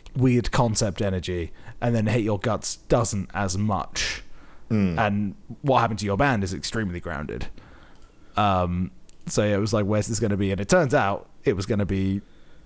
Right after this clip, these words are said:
Speaker 1: the polar ends of all of those <laughs> things
Speaker 2: <laughs> Yeah,
Speaker 1: in one
Speaker 2: and then
Speaker 1: album.
Speaker 2: Get
Speaker 1: It is
Speaker 2: Over It is, like, as a song, is just, like, yeah, your classic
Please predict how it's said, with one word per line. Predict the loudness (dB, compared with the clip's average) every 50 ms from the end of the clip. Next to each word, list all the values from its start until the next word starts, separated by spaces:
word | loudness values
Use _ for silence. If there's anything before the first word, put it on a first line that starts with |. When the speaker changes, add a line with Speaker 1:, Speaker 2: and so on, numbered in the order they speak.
| -20 -20 -20 -20 -10 -10 -10 -8 -6
Speaker 1:
the | 0 2 2 2
polar | 4 2 2 4 4 6 4 4 2 0
ends | 0 -2 -2 -2 -2 -2 -4 -4
of | -6 -4
all | -4 -4 -2 -2 -2
of | -4 -2
those | -2 -2 4 4 4 4 4 2 0 2
<laughs> | 2
things | 4 6 6 6 6 4 2 4 4
Speaker 2:
<laughs> |
Yeah, | 6 6 6 6 4
Speaker 1:
in | 4
one | 4 4
Speaker 2:
and | 4 4 6
then | 4 4
Speaker 1:
album. | 4 4
Speaker 2:
Get | 6 6 8
Speaker 1:
It | 8
is | 6 6 6 6
Speaker 2:
Over | 6 6
It | 6 6 6 6
is, | 4 2 4 4
like, | 2 2 2 2 4
as | 4 4 4
a | 4 2
song, | 2 4 4 4 4 4 4 4 2 2
is | 2 2 2 2 2
just, | -2 -2 -2 0 0
like, | 0 0 0 0 0
yeah, | 0 0
your | 2 2 0 0
classic | 0 0 0 0 0 0 0 -2 -2